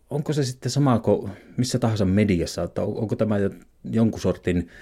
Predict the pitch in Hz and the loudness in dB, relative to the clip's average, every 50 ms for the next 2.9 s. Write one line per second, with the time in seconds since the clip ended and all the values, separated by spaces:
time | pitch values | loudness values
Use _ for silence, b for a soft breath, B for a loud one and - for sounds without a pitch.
0 | B B B B - 120 107 113 92 - - 90 - 90 - - 104 95 92 82 | B B B B -2 2 4 4 4 4 2 -2 -4 -2 2 2 4 4 4 2
1 | 90 82 82 78 - 90 90 87 80 78 - - 71 82 - - _ - - - | 0 0 -2 0 2 2 4 2 2 0 -4 -10 -10 -10 -12 -6 _ -4 -4 -4
2 | - 101 113 127 135 123 95 90 87 82 90 90 92 87 82 82 - 85 | -2 0 2 2 4 4 4 2 0 0 0 0 -2 -2 -2 -2 -4 -6